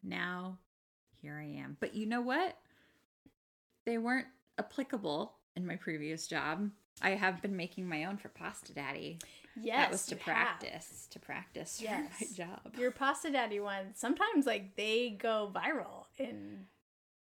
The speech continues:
Speaker 1: Yeah.
Speaker 2: no time.
Speaker 1: And that's the thing. I don't understand how they go viral. I really think it's, like, the song choice.
Speaker 2: Interesting.
Speaker 1: Yeah, because, like, that seems to be the only reason. Like, if it's a popular song or something, if it's a more
Speaker 2: Mm-hmm.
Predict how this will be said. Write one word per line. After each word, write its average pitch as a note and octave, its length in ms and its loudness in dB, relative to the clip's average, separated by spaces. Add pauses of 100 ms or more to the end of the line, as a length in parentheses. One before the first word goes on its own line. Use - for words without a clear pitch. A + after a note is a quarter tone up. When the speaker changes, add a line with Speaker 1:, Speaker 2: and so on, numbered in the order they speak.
(140)
Speaker 1:
Yeah. D4+ 340 0 (100)
Speaker 2:
no B3+ 140 6
time. - 320 -4
Speaker 1:
And D#4+ 100 4
that's C#5 280 4
the G#4 80 8
thing. F4 260 0
I C#4 120 6
don't C5 380 -4
understand C4+ 580 0
how A#3+ 160 2
they A3 140 0
go G3+ 200 -2
viral. E3 480 -2 (220)
I G3+ 260 -4
really E4 240 0
think B3+ 180 0
it's, B3 140 -6
like, A3 160 -6
the G3 80 -6
song D#3+ 360 -8
choice. - 540 -10 (640)
Speaker 2:
Interesting. A#3 800 -4 (480)
Speaker 1:
Yeah, F3+ 180 -4 (260)
because, F#3 520 -4
like, E3+ 340 0 (1200)
that - 240 -2
seems F#3+ 360 -4
to A#3+ 100 -4
be A#3+ 160 0
the A#3+ 120 -2
only A3 260 -2
reason. F#3 420 0
Like, A#3 160 -2
if F#3 100 -6
it's - 140 -8
a - 40 -10
popular F3 600 -6
song D#3+ 340 -4
or A#3 100 -2
something, C4 400 0
if G#3+ 120 0
it's F#3+ 120 -4
a G3 60 0
more F3+ 180 -2
Speaker 2:
Mm-hmm. F3 100 2